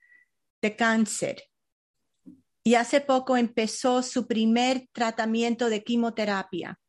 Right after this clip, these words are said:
Y después de su primer tratamiento, le, le llamó la clínica y le dijo, "No te podemos seguir el tratamiento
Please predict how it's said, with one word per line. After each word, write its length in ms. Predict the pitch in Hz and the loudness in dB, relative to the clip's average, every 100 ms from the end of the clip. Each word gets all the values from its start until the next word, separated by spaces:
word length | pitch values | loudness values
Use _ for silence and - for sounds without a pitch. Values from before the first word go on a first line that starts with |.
| _ _ _ _ _ _ _ _ | _ _ _ _ _ _ _ _
Y 120 | - | 2
después 500 | 233 240 - 320 359 | 2 2 2 2 4
de 100 | 370 | 2
su 220 | 349 285 | 0 0
primer 480 | - 247 240 254 269 | 0 2 4 2 0
tratamiento, 1000 | - 240 233 226 220 196 185 202 320 392 - _ _ _ _ _ _ _ _ | -2 -2 0 0 0 0 -2 -4 -4 -4 -10 _ _ _ _ _ _ _ _
le, 460 | - 233 233 226 - | -2 2 2 0 -4
le 280 | 214 226 226 | -2 0 2
llamó 260 | 220 220 247 | 2 0 0
la 140 | 240 | -2
clínica 680 | 247 240 233 214 214 202 202 _ _ _ _ _ _ _ _ _ _ _ | -2 0 0 0 -4 -10 -12 _ _ _ _ _ _ _ _ _ _ _
y 120 | 240 | -2
le 180 | 240 233 | 2 2
dijo, 680 | 220 254 233 - 190 139 - _ _ _ _ _ _ _ _ _ _ - _ _ _ _ - | 2 2 0 -2 -6 -6 -14 _ _ _ _ _ _ _ _ _ _ -20 _ _ _ _ -2
"No 220 | 214 254 | 2 2
te 120 | 262 | 0
podemos 460 | 269 262 247 247 254 | 0 2 2 0 -2
seguir 340 | - 233 233 | -2 -2 -2
el 160 | 226 226 | -2 -4
tratamiento 1000 | 226 202 208 208 214 208 202 - 160 | -4 -4 0 0 2 0 -2 -6 -10